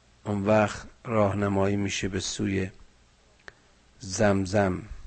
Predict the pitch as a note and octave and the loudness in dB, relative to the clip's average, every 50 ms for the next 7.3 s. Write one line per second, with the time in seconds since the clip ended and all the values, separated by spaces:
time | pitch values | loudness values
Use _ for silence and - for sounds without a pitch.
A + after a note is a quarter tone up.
0 | - - - - - - _ _ _ _ _ _ _ _ _ _ _ _ _ _ | -16 -18 -20 -20 -20 -20 _ _ _ _ _ _ _ _ _ _ _ _ _ _
1 | _ _ _ _ - - G2+ G2+ G2+ G2+ G2+ G2+ G2 G2 G2 G2 G2 F#2+ F#2+ F#2 | _ _ _ _ -2 0 2 2 4 4 4 4 4 4 2 0 0 0 -2 -2
2 | F2+ - - - G2 F2 G2 F#2+ G2 G2 F#2+ F2 - - - G2 G2 F#2+ F#2 G2+ | -2 -4 -4 -4 -4 -2 -2 0 0 0 -2 -2 -4 -4 -2 -2 -2 -2 -4 -6
3 | - - - - _ _ _ _ _ _ _ _ _ _ _ _ _ _ _ _ | -8 -14 -16 -18 _ _ _ _ _ _ _ _ _ _ _ _ _ _ _ _
4 | - - - - A2 G2+ - - - G#2+ G#2+ G#2 G2+ G2 - - - - - - | -14 -10 -4 -4 -2 -2 -2 -2 0 0 0 2 0 0 0 4 6 6 6 8
5 | G#2+ A2 A2 G#2+ - - - G2+ G2 F#2+ F#2 - - G2+ F#2+ F2+ - - G#2 G#2 | 6 6 6 4 2 0 -2 -2 -2 -2 -2 -2 -2 -2 -2 -2 -4 -4 -2 0
6 | G2+ F#2+ F#2 F#2+ F2 - - - F#2 F#2 F2+ F2+ G2 F#2+ F#2 F#2 F2+ F2 - - | 0 0 -2 -4 -6 -8 -8 -6 -2 -2 0 0 0 0 -2 -4 -4 -4 -4 -4
7 | F#2 F2 F#2+ F2+ F2 F2 - | -2 0 2 2 2 0 -2